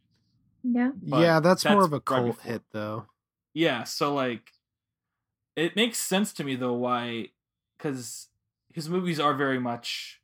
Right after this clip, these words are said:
Speaker 2: you know, they make you feel good. They also
Speaker 1: Yeah.
Speaker 2: make you feel really sad, but, like, in the, the nice, warm way.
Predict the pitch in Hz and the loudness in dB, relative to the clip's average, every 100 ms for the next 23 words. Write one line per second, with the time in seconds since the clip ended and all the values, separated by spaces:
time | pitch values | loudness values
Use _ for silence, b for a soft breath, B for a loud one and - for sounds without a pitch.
0 | _ 262 135 104 90 - _ _ _ _ | _ -6 -2 -2 -2 -10 _ _ _ _
1 | _ _ _ _ _ _ _ 147 165 165 | _ _ _ _ _ _ _ -6 -6 -6
2 | 175 214 156 110 - - _ _ _ _ | -4 -4 -4 -8 -16 -18 _ _ _ _
3 | _ _ - 127 180 165 135 - - 151 | _ _ -6 -2 -2 -4 -6 -10 -8 -4
4 | 147 151 143 160 117 113 98 _ 135 127 | -4 -4 0 0 0 -4 -8 _ -6 -6
5 | 117 - 135 135 139 135 143 139 143 - | -8 -10 -8 -4 -6 -4 -6 -4 -6 -6
6 | 160 147 113 95 71 | -4 -2 -2 -4 -8